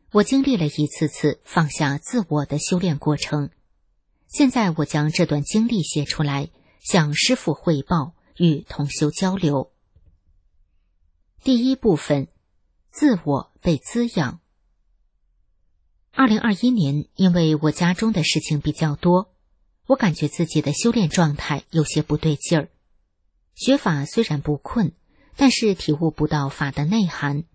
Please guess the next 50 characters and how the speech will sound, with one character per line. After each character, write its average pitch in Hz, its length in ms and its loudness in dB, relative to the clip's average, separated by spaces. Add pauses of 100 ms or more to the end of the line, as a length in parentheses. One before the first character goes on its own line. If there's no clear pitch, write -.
(260)
没 220 120 4
有 294 120 6
以 220 160 2
前 147 200 -4
学 151 200 0
法 147 200 -2
时 147 320 -2 (200)
那 165 160 2
种 147 260 -2
神 143 320 -2
圣 185 400 -2
与 156 180 0
美 139 280 -4
妙。 147 340 -2 (1200)
当 269 160 2
时 147 400 0
本 151 140 0
地 156 100 0
疫 214 200 0
情 143 300 -2
又 151 140 0
起， - 380 0 (640)
我 214 100 4
和 240 100 2
孩 - 220 -2
子 147 240 0
都 165 160 2
在 151 160 -2
家 202 200 0
里 175 160 0
办 147 280 0
公 208 260 0
学 147 240 -2
习。 147 400 -2 (1040)
有 233 140 6
一 226 80 -2
天 277 400 2
我 160 100 4
在 147 240 -2
发 175 220 0
正 170 240 2
念， 214 240 2 (760)
听 302 140 2
见 247 140 0
孩 143 220 -6
子 147 260 0
大 208 180 -2
声 147 220 -2
地 143 120 -4
说 - 380 0